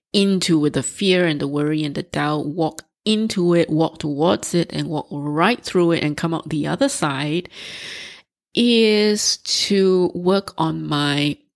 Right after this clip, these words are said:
self-confidence, my self-belief, mm, the faith that I have in myself that I'm going to walk through it and I'm gonna come out on the other side and I'm going to be okay. Because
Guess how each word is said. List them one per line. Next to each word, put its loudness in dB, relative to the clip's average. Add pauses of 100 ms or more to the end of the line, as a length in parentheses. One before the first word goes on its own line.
(140)
self-confidence, 0 (480)
my 0
self-belief, 0 (600)
mm, -4
the 2
faith 0
that 0
I 0
have -2
in -2
myself -2
that 0
I'm 0
going 0
to -2
walk -2
through 0
it 0
and 0
I'm 0
gonna -2
come -4
out -6
on -4
the 0
other 0
side -2
and 4
I'm -2
going 0
to -6
be -2
okay. 2
Because 0